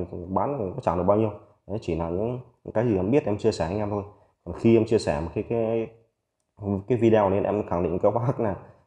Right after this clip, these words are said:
hàng tấn cái cám này là ra, ra đi chỉ trong một vài ngày các bác ạ. Hàng tấn cám luôn đấy các bác ạ, chứ không, không phải là ít đâu. Bởi vì đợt, ờ, vừa rồi em, ờ, mới đăng video em nói em có cái, cái cám này nên đấy, em chưa bán đâu nhá, em chỉ nói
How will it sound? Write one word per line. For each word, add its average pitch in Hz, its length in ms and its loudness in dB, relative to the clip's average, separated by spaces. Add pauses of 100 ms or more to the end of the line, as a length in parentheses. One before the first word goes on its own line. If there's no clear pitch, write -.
(260)
hàng 90 100 -4 (140)
tấn 113 100 6
cái 160 220 2
cám 135 180 2
này 117 120 2
là 90 180 0
ra, 101 340 2
ra 107 140 4
đi 110 240 4
chỉ 85 80 0
trong 98 180 -2
một 85 80 -4
vài 92 140 2
ngày 90 280 0
các 113 60 0
bác 120 60 2
ạ. - 100 -4 (680)
Hàng 90 160 -4
tấn 135 180 6
cám 131 240 6
luôn 135 100 4
đấy 120 80 0
các 135 60 4
bác 131 60 2
ạ, 92 260 -4
chứ 120 60 -8
không, 117 120 -6
không 117 100 -6
phải 85 100 0
là 78 80 -8
ít 135 180 -4
đâu. 120 120 2 (840)
Bởi 82 100 -2
vì 90 180 0
đợt, 90 220 0
ờ, 92 220 -2
vừa 92 160 0
rồi 95 180 4
em, 104 160 2
ờ, 107 220 2
mới 110 220 4
đăng 117 200 0
video 110 320 4
em 104 120 2
nói 101 120 4
em 120 180 0
có 117 220 6
cái, 147 100 2
cái 135 280 -4
cám 110 200 0
này 98 220 -2
nên 104 180 0
đấy, 113 140 -4 (420)
em 92 120 0
chưa 123 160 6
bán 110 200 6
đâu 143 120 0
nhá, 135 60 -2
em 123 140 -2
chỉ 87 80 -4
nói 95 180 -2